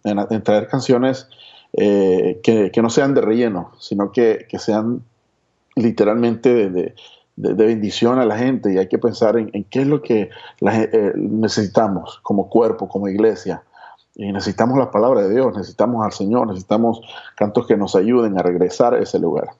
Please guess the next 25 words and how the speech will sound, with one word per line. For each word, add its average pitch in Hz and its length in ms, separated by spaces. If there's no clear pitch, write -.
Y 113 220
bueno, 127 400
después 113 400
de 117 140
eso, - 180
pues, 104 160
viene 110 240
la, 90 220
la 87 100
etapa 95 320
de 98 80
los 92 140
videos, 98 680
eh, 78 640
y 50 260
de 87 180
la 92 80
inversión 98 520
en 95 360
otras 101 260
cosas 101 280
que - 100
se 104 140
hacen. 110 360
Pero, 85 360